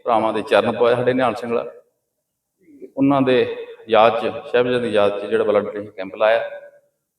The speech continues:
ਤੇ ਮੈਂ ਤੁਹਾਡੇ ਮਾਧਿਅਮ ਰਾਹੀਂ ਦੱਸਣਾ ਚਾਹੁੰਦਾ, ਸ਼ੈਲਰ ਉਦਯੋਗ ਜਿੱਥੇ ਖੇਤੀ ਦੀ ਰੀੜ੍ਹ ਦੀ ਹੱਡੀ ਹੈ, ਉੱਥੇ ਪੰਜਾਬ ਦੀ ਆਰਥਿਕਤਾ ਦੀ ਰੀੜ੍ਹ ਦੀ ਹੱਡੀ ਹੈ। ਔਰ ਸਾਡਾ ਜਿਹੜਾ, ਜਿਹੜਾ ਸਟਾਫ ਹੈ, ਬੇਸ਼ੱਕ ਉਹ ਸ਼ੈਲਰ ਦੇ ਅੰਦਰ ਕੰਮ ਕਰਦਾ ਤੇ ਬੇਸ਼ੱਕ ਡਿਪੂ 'ਚ ਕਰਦਾ ਹੈ,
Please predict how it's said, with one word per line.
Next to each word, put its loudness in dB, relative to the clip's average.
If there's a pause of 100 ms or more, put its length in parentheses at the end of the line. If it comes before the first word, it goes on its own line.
(200)
ਤੇ -8
ਮੈਂ 0
ਤੁਹਾਡੇ 2
ਮਾਧਿਅਮ 2
ਰਾਹੀਂ -2
ਦੱਸਣਾ -4
ਚਾਹੁੰਦਾ, 0 (480)
ਸ਼ੈਲਰ 4
ਉਦਯੋਗ 0 (920)
ਜਿੱਥੇ 2 (720)
ਖੇਤੀ 2
ਦੀ 2
ਰੀੜ੍ਹ 2
ਦੀ 2
ਹੱਡੀ 0
ਹੈ, 0
ਉੱਥੇ -2
ਪੰਜਾਬ 4
ਦੀ -2
ਆਰਥਿਕਤਾ 2
ਦੀ 0
ਰੀੜ੍ਹ -4
ਦੀ -8
ਹੱਡੀ -16
ਹੈ। -20 (720)
ਔਰ -2
ਸਾਡਾ 4
ਜਿਹੜਾ, 4
ਜਿਹੜਾ 2
ਸਟਾਫ 4
ਹੈ, 2 (680)
ਬੇਸ਼ੱਕ -4
ਉਹ 2
ਸ਼ੈਲਰ 2
ਦੇ 2
ਅੰਦਰ 2
ਕੰਮ 0
ਕਰਦਾ 2
ਤੇ -4
ਬੇਸ਼ੱਕ -2
ਡਿਪੂ -8
'ਚ -10
ਕਰਦਾ -6
ਹੈ, -10